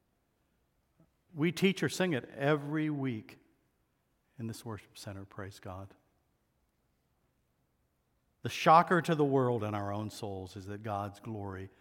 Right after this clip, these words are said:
shines greatest on the cross.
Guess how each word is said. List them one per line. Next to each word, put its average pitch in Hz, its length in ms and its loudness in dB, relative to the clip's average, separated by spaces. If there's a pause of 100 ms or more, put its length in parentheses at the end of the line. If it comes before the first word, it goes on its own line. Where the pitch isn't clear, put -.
(200)
shines 104 640 -6 (380)
greatest 95 600 -12 (1500)
on 95 120 -14
the 95 60 -16
cross. - 560 -12